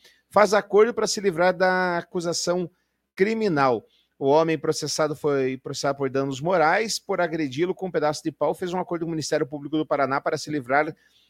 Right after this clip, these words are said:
do crime de maus tratos. O caso aconteceu em Ponta Grossa. De acordo com informações do M P P R,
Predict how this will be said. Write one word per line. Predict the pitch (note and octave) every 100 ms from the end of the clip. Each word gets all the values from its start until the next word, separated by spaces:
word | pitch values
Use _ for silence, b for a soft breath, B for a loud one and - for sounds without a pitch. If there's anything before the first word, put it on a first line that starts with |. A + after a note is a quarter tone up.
| _
do | B2 D3+ D#3 D#3 D3+
crime | D#3 E3+
de | D3 D3+
maus | D3 F#3+ - -
tratos. | - D3+ C3+ -
O |
caso | C3 C#3
aconteceu | C#3 C#3+ C#3+ D#3
em | D3+
Ponta | C#3 D#3+ E3
Grossa. | B2+ A2+ A2
De | B2
acordo | A#2+ C#3 C3
com | C3
informações | C3 B2+ B2+ C3+ C3
do | B2 B2+
M | C3+ B2+
P | C3+ B2+
P | C3
R, | D3 F3+ G3